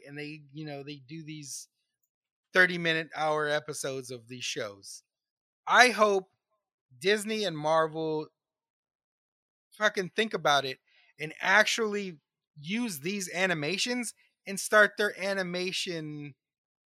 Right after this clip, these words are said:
movie, um, things that come out on Disney Plus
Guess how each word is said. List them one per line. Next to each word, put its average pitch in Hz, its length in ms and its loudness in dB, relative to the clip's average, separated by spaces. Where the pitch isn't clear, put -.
movie, 160 720 -4
um, 113 460 -10
things 151 220 -4
that 147 120 -4
come 170 140 -2
out 156 100 2
on 147 100 -2
Disney 151 240 -8
Plus 143 380 -6